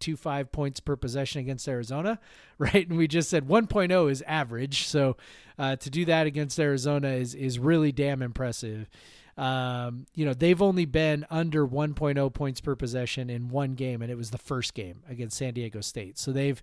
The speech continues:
uh, they, they've pretty much scored against everyone they've played against. Some of those teams really good.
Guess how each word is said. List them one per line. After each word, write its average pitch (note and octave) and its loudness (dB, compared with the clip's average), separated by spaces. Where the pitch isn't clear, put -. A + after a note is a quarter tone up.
uh, C3 -4
they, E3+ 4
they've E3+ 4
pretty F#3+ 4
much D#3 2
scored D#3 4
against C3+ -4
everyone D3 0
they've C3+ -2
played C3+ -2
against. C3+ -4
Some C#3+ -2
of C#3 -2
those C3 -2
teams C3 -6
really C3+ 0
good. C#3 -2